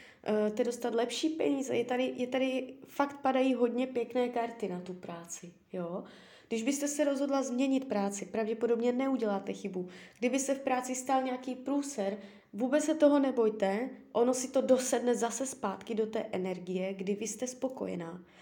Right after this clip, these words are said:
Takže, eh, ta energie práce je tady moc pěkná. Co se týče, eh, peněz, tahám další karty. Peníze,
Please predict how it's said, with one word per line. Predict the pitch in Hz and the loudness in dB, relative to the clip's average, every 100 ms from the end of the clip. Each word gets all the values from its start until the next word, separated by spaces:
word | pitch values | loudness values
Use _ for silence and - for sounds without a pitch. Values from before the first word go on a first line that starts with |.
| - - _ | -20 -20 _
Takže, | 214 196 214 | -2 0 2
eh, | 208 208 202 202 196 196 190 | 2 0 -4 -4 -2 -2 -2
ta | 226 | 0
energie | 226 247 226 247 | 2 0 2 2
práce | 247 226 220 233 | 2 -2 -2 -4
je | |
tady | 226 220 226 | -2 0 0
moc | 220 220 | -2 -4
pěkná. | - 220 185 175 180 - _ - - - - _ _ | -6 -6 -8 -12 -16 -20 _ -20 -20 -20 -20 _ _
Co | - | -10
se | 254 339 | -8 -8
týče, | 339 - 262 262 - 320 320 320 311 - - | -10 -6 -6 -6 -4 0 2 0 -4 -10 -12
eh, | 214 208 208 202 202 202 202 | -8 -6 -4 -4 -4 -4 -4
peněz, | 247 208 180 - 175 - - - - - _ _ _ _ _ | -2 -2 -2 -8 -10 -10 -10 -10 -12 -14 _ _ _ _ _
tahám | 208 202 202 | -10 -6 -6
další | 202 208 - | -6 -10 -14
karty. | - 185 180 196 | -12 -14 -12 -14
Peníze, | 208 208 226 220 | -10 -8 -8 -8